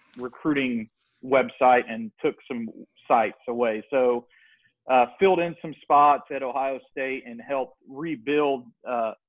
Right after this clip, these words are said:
you know, Bucknuts, which is at two four seven Sports now, had left scout dot com then and went to E S P N. So they needed someone to help build that up. So we,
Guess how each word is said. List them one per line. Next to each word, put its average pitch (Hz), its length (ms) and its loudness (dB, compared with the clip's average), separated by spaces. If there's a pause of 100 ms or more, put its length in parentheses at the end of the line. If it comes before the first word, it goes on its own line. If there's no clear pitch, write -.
(120)
you 135 80 -16
know, 123 140 -6 (340)
Bucknuts, 156 440 0
which 135 180 -8
is 120 120 -12
at 120 220 -4 (280)
two 156 200 -12
four 131 200 -10
seven 127 300 -6
Sports 220 320 -4
now, 123 380 -6 (340)
had 139 140 -2
left 143 320 0
scout 139 240 -2
dot 120 260 -4
com 175 320 -2
then 123 280 -6
and 117 140 -10
went 131 200 -10
to 120 80 -14
E 127 140 -6
S 117 120 -6 (100)
P 123 160 -12
N. 127 220 -10
So 120 80 -12
they 135 140 -6
needed 131 340 -12
someone 117 460 -10
to 113 120 -20
help 120 220 -4 (520)
build 143 200 0
that 131 200 2
up. 147 280 0
So 127 160 -4
we, 131 300 -10